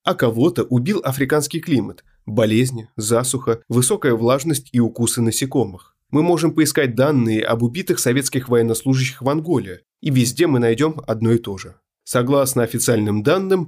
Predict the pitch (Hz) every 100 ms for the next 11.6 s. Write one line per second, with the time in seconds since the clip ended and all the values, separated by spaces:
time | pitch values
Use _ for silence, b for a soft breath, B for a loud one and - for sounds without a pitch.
0 | - 202 202 247 226 165 156 185 180 180
1 | 151 120 113 147 - 123 135 120 110 110
2 | 110 - 120 117 107 117 117 104 95 87
3 | _ _ _ 117 117 202 165 123 113 104
4 | 120 - 104 92 _ - 202 208 - 170
5 | 156 135 123 117 113 117 113 - 117 110
6 | 127 - 113 110 107 117 113 - _ _
7 | _ - 120 120 120 - 92 - _ _
8 | _ _ _ _ - 208 170 139 131 120
9 | 127 127 - 123 113 110 107 - 160 113
10 | - 104 135 151 220 - 165 160 143 131
11 | 143 - 123 98 92